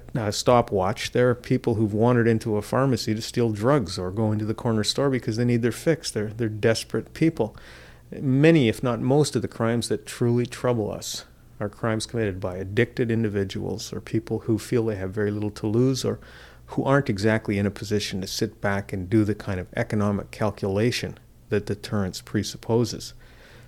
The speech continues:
So looking at it critically, but I think realistically,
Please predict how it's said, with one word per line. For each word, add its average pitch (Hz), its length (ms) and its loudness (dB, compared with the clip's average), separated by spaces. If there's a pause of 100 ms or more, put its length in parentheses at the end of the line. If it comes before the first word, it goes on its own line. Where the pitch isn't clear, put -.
(100)
So - 440 0 (120)
looking 151 420 6
at 139 140 8
it 123 140 2
critically, 127 500 6
but 107 160 2
I 98 100 4
think 107 280 -2
realistically, 104 920 0